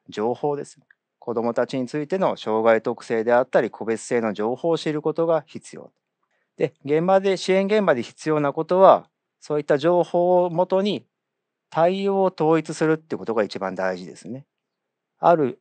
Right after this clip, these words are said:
先生、ある支援者は子どものことをよく知っていて、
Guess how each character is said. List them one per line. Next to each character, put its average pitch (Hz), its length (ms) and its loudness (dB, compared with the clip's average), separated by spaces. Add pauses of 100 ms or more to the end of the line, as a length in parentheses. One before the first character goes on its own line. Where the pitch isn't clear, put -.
先 110 340 -4
生、 107 280 0
あ 147 140 2
る 143 120 0
支 - 180 -6
援 143 160 -2
者 151 160 0
は 151 320 6
子 123 160 -8
ど 120 80 0
も 123 140 0
の 127 120 -2
こ 143 140 -2
と 131 100 0
を 101 60 0
よ 104 160 -2
く 156 160 -4
知 - 140 -6
っ - 20 -20
て 131 180 0
い 117 80 -2
て、 92 320 -10